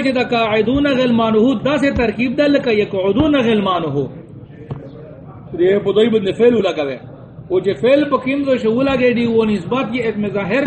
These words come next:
ته وشي، نو هغه نه بعد و دای همیشه د پر واحد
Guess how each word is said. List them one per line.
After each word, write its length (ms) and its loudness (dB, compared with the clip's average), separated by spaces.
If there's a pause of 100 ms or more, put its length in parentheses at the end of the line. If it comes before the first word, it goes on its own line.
ته 60 -2
وشي، 520 0 (600)
نو 80 -6
هغه 360 0
نه 160 0
بعد 640 -2
و 160 2
دای 300 0
همیشه 560 -4 (100)
د 140 0
پر 120 0 (120)
واحد 320 -2